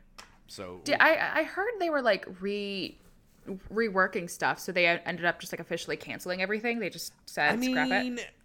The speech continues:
Speaker 1: I think there might be reworking, but I, I, pff, they got a lot to rework on. I mean, I don't know where
Speaker 2: Mm-hmm.
Speaker 1: that's gonna go, so we'll keep an eye out. Uh, for some reason, none of these stories happened in May, so I have nothing for May. <laughs>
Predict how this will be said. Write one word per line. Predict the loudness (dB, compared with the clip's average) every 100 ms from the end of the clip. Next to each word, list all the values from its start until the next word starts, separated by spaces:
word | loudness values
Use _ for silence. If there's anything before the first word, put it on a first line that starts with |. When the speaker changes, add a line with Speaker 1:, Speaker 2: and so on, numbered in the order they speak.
| -6
Speaker 1:
I | -4
think | -2 0 2
there | 2
might | 2
be | 2
reworking, | 0 2 4 4 4 -2 -2 -4 -2
but | 0 2 2 -2 -6
I, | -12 -16 -12
I, | -12 -12 -12
pff, | -12 -8 -8 -10 -8
they | -4
got | -2 -2
a |
lot | -4 -4
to | -6
rework | -6 -6 -8 -8
on. | -10 -10 -10 -8
I |
mean, | -8 -8 -10 -14 _ _
I | -6 -4
don't | -2
know | -2
where | -2
Speaker 2:
Mm-hmm. | -2
Speaker 1:
that's | -4 -6
gonna | -12 -10
go, | -8 -8
so | -8 -10 -8
we'll | -8
keep | -8 -10
an | -10 -8
eye | -8
out. | -8 -10 -12 -20 -20 -8 2
Uh, | 6 4
for | 2 2 6
some | 8 8
reason, | 8 8 6 4 0
none | 0 2
of | 4
these | 2 2
stories | 2 2 2 0
happened | 0 0 -2
in | 0
May, | 0 -2 -4
so | -6 -2 0
I | 2
have | 2
nothing | 0 -2 -4
for | -4 -6
May. | -4 -6 -8 -16 -12
<laughs> | -10